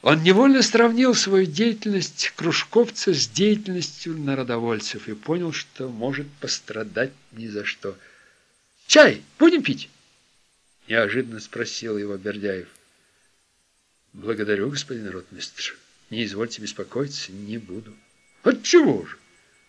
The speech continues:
Обиделись за меня за правду?" "Не торопитесь обижаться, обдумайте все, что с вами произошло, и то, что я говорил вам. А чтобы лучше вам думалось, все же будем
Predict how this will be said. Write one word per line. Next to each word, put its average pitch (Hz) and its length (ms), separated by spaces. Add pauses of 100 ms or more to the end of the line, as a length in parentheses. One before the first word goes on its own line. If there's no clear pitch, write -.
(240)
Обиделись 247 760
за 277 100
меня 269 240
за 254 120
правду?" 190 580 (840)
"Не 120 80
торопитесь 127 920
обижаться, 110 680
обдумайте 220 840
все, 147 320
что - 240
с - 160
вами 110 300
произошло, 107 600
и 233 140
то, 240 300
что - 340
я 180 240
говорил 120 480
вам. 110 220
А 104 60
чтобы 117 240
лучше 123 360
вам 101 220
думалось, 311 580
все 269 400
же 247 240
будем 165 600